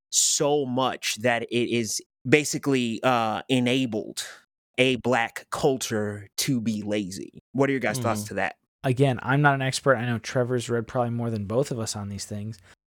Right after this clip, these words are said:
Speaker 3: But when I hear things like that, there's definitely resources. If somebody has an open mind that I'm happy to point them to, and we may link some of those in the show notes. But
Speaker 2: Mm-hmm.
Speaker 3: when someone says stuff like that, I go, "Man, I don't know everything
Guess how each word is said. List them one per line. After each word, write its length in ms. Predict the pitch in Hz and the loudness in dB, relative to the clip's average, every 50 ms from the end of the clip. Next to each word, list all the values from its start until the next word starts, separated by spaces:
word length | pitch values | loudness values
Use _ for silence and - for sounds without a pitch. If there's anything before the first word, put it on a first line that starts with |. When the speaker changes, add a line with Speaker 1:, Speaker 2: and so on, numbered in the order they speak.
| _ | _
Speaker 3:
But 100 | - 135 | -4 -2
when 220 | 139 147 147 147 151 | 0 2 4 4 6
I 120 | 156 160 | 6 4
hear 280 | 156 - - 160 160 156 | 2 0 0 0 0 0
things 380 | - - 147 135 135 135 - | 0 -2 -4 -2 -2 -2 -2
like 240 | 139 139 147 143 - | 0 0 -2 -2 -2
that, 400 | - 123 113 110 113 - - - - _ - _ _ _ - | -4 -4 -4 -4 -6 -8 -10 -16 -20 _ -20 _ _ _ -6
there's 180 | - 127 120 | -4 -4 0
definitely 440 | - 151 147 - 160 147 139 135 123 | 2 0 0 0 -2 -4 -4 -4 -2
resources. 680 | 110 117 123 127 - - 160 147 143 135 139 143 135 131 | -2 -2 -4 -4 -2 0 0 0 0 0 -2 -4 -4 -4
If 120 | 127 110 | -6 -6
somebody 280 | - - 135 131 135 139 | -4 -4 -2 -2 -2 -2
has 180 | 127 139 123 - | -2 -2 -4 -4
an 80 | 113 - | -6 -6
open 260 | - 127 123 - 135 117 | -6 -4 -4 -2 -4 -4
mind 280 | 113 104 110 120 139 139 | -4 -4 -4 -4 -4 -4
that 80 | 123 | -4
I'm 80 | 113 107 | -6 -6
happy 280 | 113 117 120 - - | -8 -10 -8 -6 -6
to 60 | 120 107 | -6 -6
point 280 | - - 120 117 120 - | -8 -8 -8 -8 -6 -6
them 120 | 127 120 | -6 -6
to, 180 | - - 131 131 | -6 -4 -4 -2
and 120 | 131 123 120 | -2 0 0
we 80 | 117 110 | 0 0
may 300 | 110 113 113 117 120 120 - - - _ _ _ - | 0 0 0 -2 -2 -4 -6 -12 -20 _ _ _ -4
link 200 | - 127 127 123 | -4 -2 0 0
some 160 | - - 123 | 0 0 0
of 100 | 120 113 | -2 -4
those 280 | 117 117 120 120 - - | -2 -2 -2 -2 -2 -4
in 60 | 120 | -6
the 60 | 107 | -6
show 220 | - - - 101 101 | -6 -6 -6 -6 -6
notes. 300 | 110 117 123 139 - - | -6 -6 -6 -8 -8 -6
But 240 | - 120 120 117 | -4 -2 -2 0
Speaker 2:
Mm-hmm. 340 | 123 120 113 110 110 110 113 - - _ | 0 -2 0 0 -2 -2 -4 -8 -8 _
Speaker 3:
when 160 | - 139 139 | 2 4 6
someone 320 | 135 - - 160 180 190 165 | 6 4 4 4 2 2 2
says 280 | - - 107 113 123 - | 2 2 2 0 0 0
stuff 200 | - 151 147 - | 0 0 0 0
like 140 | 156 151 | -2 0
that, 240 | - 156 156 - - _ _ _ - | 2 2 2 0 0 _ _ _ -8
I 160 | - 120 135 | -4 -4 -2
go, 260 | 135 139 131 123 120 - - - _ _ _ _ - | 2 2 2 2 0 -4 -10 -20 _ _ _ _ -6
"Man, 220 | 117 131 147 160 175 | -2 -2 0 2 4
I 120 | 175 196 | 4 4
don't 180 | 202 208 190 190 | 4 2 2 2
know 160 | 202 196 190 | 2 4 4
everything 680 | 196 208 208 202 180 - - 123 120 123 143 160 175 | 4 4 4 2 0 0 0 -4 -4 -4 -4 -6 -8